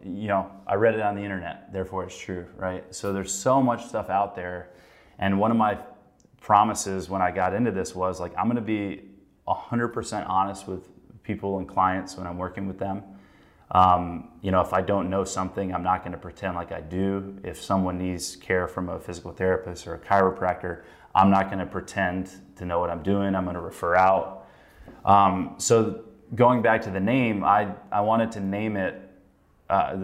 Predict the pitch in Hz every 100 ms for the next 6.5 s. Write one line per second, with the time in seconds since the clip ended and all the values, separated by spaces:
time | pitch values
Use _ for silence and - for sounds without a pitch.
0 | 92 101 98 117 120 98 98 104 95 101
1 | 92 98 95 90 90 - 87 98 113 110
2 | 98 98 98 98 95 98 98 90 92 95
3 | 92 90 - - _ _ 95 87 - -
4 | 131 98 - - - _ _ _ - 117
5 | 110 104 104 101 113 113 147 120 113 113
6 | 107 - - -